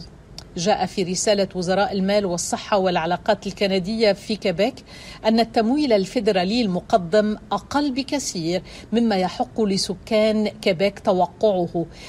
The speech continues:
ومع ذلك فإن الاحتياجات ملحة في الشبكة الصحية، ولهذا السبب تنوي كيبيك الاستفادة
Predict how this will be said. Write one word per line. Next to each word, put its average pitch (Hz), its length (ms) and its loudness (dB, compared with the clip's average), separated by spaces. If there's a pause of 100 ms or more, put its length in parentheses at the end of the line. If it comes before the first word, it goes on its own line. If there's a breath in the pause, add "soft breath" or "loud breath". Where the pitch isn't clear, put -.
(160 loud breath)
ومع 190 400 2
ذلك 196 460 0
فإن 196 400 0
الاحتياجات 185 1000 -2 (560 loud breath)
ملحة 214 600 2 (280 loud breath)
في - 80 -6
الشبكة 196 600 -2
الصحية، 180 760 -2 (240 loud breath)
ولهذا 185 480 0
السبب 196 420 0 (100)
تنوي 208 320 2
كيبيك 190 440 -2
الاستفادة 196 1080 -2